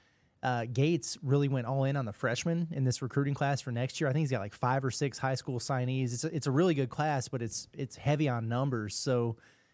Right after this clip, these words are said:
you know, if you're an upperclassman, you're thinking, I don't know, like, am I gonna come back here and play with nine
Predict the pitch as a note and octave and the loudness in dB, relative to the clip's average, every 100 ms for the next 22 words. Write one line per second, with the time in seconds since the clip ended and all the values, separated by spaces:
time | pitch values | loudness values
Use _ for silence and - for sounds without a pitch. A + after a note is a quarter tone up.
0 | _ D3+ C#3 A#2+ C#3+ C#3+ B2+ C#3+ C#3 C#3+ | _ 2 2 4 2 2 0 2 2 2
1 | C3 - D3+ E3+ C#3 B2 B2 A#2 C#3 A#2+ | 0 0 0 0 0 0 0 0 -2 0
2 | A#2+ A#2 A2 _ _ _ _ _ _ _ | 0 -2 -6 _ _ _ _ _ _ _
3 | _ _ - C3 B2+ A#2 B2 B2+ B2 C#3+ | _ _ 2 4 4 2 2 0 2 2
4 | C#3 C3 C#3+ C#3+ C3 B2 C#3 B2 A2 B2 | 2 2 0 2 0 2 2 2 0 0
5 | C3 C3 C3 | 2 0 0